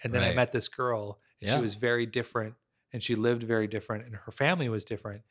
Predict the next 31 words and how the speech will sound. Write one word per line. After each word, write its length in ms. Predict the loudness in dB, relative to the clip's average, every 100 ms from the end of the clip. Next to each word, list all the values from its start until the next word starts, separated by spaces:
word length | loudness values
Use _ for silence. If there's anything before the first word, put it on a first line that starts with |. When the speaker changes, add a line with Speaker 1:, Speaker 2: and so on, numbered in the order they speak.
| -4
Speaker 2:
Yes. 240 | -4 -2
Speaker 1:
And 100 | -4
then 180 | -2 -2
now 180 | 0 0
what 120 | 0
does 160 | -2 -2
that 200 | -4 -6
mean 180 | -10 -8
for 300 | -8 -8 -10 _ -8
me?" 480 | -6 -6 -6 -12 _
Speaker 2:
Mm-hmm. 340 | -6 -2 0 -2 -4 _ _ _ -20 -20 -6 2
Absolutely. 680 | 4 6 6 6 4 4 4
And 500 | 6 6 4 2 -4 _ _ -18 -6
you 80 | 0
know, 180 | 2 4
we 120 | 4
got 200 | 6 4
to 60 | 2
see 200 | -2 0
some 180 | 0 -2
of 40 |
the 120 | -2 -6
interviews 380 | -6 -6 -8 -6
while 140 | -6
researching 500 | -6 -6 -8 -8 -12
this 120 | -10
book 200 | -8 -6
that 180 | -6 -6
he 180 | -6 -4
wrote 340 | -2 -4 -4
that 320 | -2 -2 -2